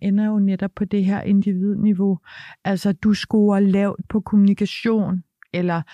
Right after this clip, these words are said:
jeg ligger lavt på inddragelse. Og her mangler der sådan konkrete adfærdsgreb og kontekster i forhold til, hvad, hvad er det så, vi kan justere på, og hvad er det, der er i spil. Og selvom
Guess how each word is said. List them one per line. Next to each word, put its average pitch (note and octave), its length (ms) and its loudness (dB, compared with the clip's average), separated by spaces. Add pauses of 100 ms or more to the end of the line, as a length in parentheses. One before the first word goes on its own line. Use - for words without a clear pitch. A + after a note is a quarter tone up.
(200)
jeg F#3+ 400 0
ligger G3+ 300 0
lavt F3+ 420 -2
på G#3+ 160 -4
inddragelse. F#3+ 840 2 (840)
Og F#3+ 80 0
her A3+ 200 2
mangler G#3 320 0
der G#3+ 140 -2
sådan A3 440 2 (540)
konkrete G#3+ 640 0
adfærdsgreb F#3+ 600 -4
og G3 120 -8
kontekster F#3+ 720 -2
i F#3 80 -2
forhold F3+ 460 -2
til, G3 160 -4
hvad, F3 180 -2
hvad F3+ 300 -2
er D#3+ 40 -4
det G#3 140 -4
så, F3 120 -4
vi F3+ 100 -2
kan F#3+ 180 -2
justere F3 460 -4
på, - 160 -8
og - 120 -6
hvad F3 200 -4
er E3+ 40 -6
det, G3 200 -6
der F#3 60 -2
er F3 40 -2
i F3 120 0
spil. G3 440 -2 (120)
Og G#3 100 0
selvom B3 600 -2